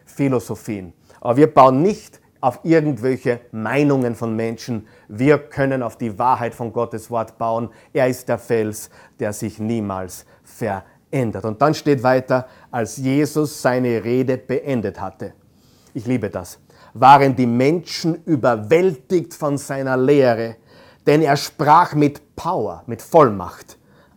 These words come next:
anders als die religiösen Schriftgelehrten.“ Hast du schon mal religiöse Leute was daherlabern gehört und denkst du, „Was war das?“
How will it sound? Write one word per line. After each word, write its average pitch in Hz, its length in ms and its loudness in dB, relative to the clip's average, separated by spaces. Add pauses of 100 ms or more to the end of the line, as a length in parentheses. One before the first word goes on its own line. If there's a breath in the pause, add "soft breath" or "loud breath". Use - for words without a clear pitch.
(140 soft breath)
anders 226 760 2 (220 soft breath)
als 123 320 -2
die 135 140 -2
religiösen 120 760 -2
Schriftgelehrten.“ 104 800 -10 (520 soft breath)
Hast 143 160 -4
du - 40 -16
schon 165 120 -2
mal 156 140 2
religiöse 135 520 0
Leute 131 520 0 (240 soft breath)
was 117 220 -6
daherlabern 123 640 -4
gehört 123 340 -4
und 101 100 -12
denkst 117 160 -10
du, 107 120 -10
„Was 107 220 -10
war 110 140 -6
das?“ 117 380 -12